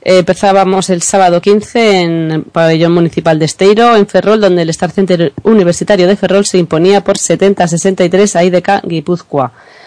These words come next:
Veinte puntos para Bea Sánchez como máxima anotadora local y diecinueve para Astu Traoré como máxima anotadora del equipo visitante. El conjunto de Azumuguruza, pues que nada, que ganó el primer partido y de momento no,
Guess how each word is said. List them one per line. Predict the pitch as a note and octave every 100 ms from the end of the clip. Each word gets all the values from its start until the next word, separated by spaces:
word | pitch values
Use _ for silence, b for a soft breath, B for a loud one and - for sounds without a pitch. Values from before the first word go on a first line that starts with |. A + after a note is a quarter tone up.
| B -
Veinte | F#3+ G3 G3
puntos | G#3 A3 F#3 -
para | F3+ F3
Bea | E3+
Sánchez | F#3 F#3+ - C4+ D4 _ _ _ -
como | F3+ E3+
máxima | E3+ - F3
anotadora | E3+ D#3+ F3+ F#3
local | E3 F3+ G3
y |
diecinueve | D#3 - E3+ F#3+
para | F3+ D#3
Astu | C#3 -
Traoré | F3 D#3+ D#3 G3+ - _
como | - F#3+ G3 F#3
máxima | F3+ - F#3+
anotadora | F3 E3 F3 G3
del | F3+
equipo | D#3 F3 G#3 G#3
visitante. | D#3+ D#3 - D3+ D#3+ D3+ C#3+ C#3
El | C3+
conjunto | D3 - D#3+ E3+
de | D3+
Azumuguruza, | D#3 D#3+ D3 D3+ E3+ G#3 A#3 B B B B _
pues | - -
que | C#3+
nada, | F3 D#3
que | C3+ C#3
ganó | C#3+ D3+ D#3+
el | D#3
primer | D#3+ D#3+
partido | D#3+ D3 F#3 G3+
y | F#3+
de | D#3
momento | C#3+ D#3 D#3+
no, | D#3 D3+ D3 C#3 C#3